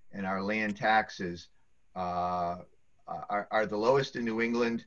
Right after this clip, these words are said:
And, uh, the only place I can think of where the prices are lower is, uh, parts of the Adirondack Park. Um, but even over there, their taxes are substantially higher than ours. We have to let people know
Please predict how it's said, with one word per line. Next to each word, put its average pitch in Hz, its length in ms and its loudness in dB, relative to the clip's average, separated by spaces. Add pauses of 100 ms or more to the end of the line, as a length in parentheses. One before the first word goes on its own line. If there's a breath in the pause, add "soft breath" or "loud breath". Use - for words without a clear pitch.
(440)
And, 95 460 -4
uh, 92 140 -2
the 101 140 -2
only 123 180 0
place 117 380 0
I 107 120 4
can 104 200 -4
think 113 220 -4
of 104 160 2
where 101 100 0
the 90 100 -6
prices 110 520 -2
are 98 140 0
lower 101 460 4
is, 90 200 -8 (120)
uh, 85 220 -16 (540 soft breath)
parts 123 260 4
of 110 80 -6
the 104 140 4
Adirondack 98 720 2
Park. 135 360 2 (600)
Um, 92 640 -6 (120)
but 104 240 0
even 120 300 -2
over 113 300 2
there, 104 400 4
their 92 160 -2
taxes 104 800 -2
are 90 220 -6
substantially 101 840 -8
higher 98 360 -2
than 87 140 -8
ours. 80 380 -12 (400)
We 98 100 -8
have 113 220 -2
to 131 100 -4
let 127 160 4
people 113 380 -4
know 90 380 -2